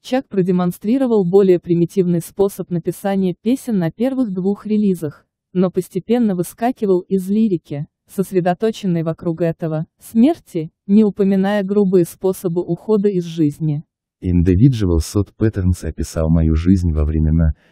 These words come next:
Speaker 2: когда была весомая причина дорасти до этого и полюбить.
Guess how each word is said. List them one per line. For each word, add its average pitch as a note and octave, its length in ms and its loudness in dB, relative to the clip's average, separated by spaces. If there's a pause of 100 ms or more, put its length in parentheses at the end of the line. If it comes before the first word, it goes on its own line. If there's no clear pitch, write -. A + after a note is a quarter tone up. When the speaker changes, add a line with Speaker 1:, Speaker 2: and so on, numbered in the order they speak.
(100)
Speaker 2:
когда D#2 300 -4
была E2 320 2
весомая D#2+ 480 0
причина E2 480 0
дорасти D2 460 -4
до D2+ 120 -4
этого D2+ 380 -4
и D2 100 -6
полюбить. C#2 600 -8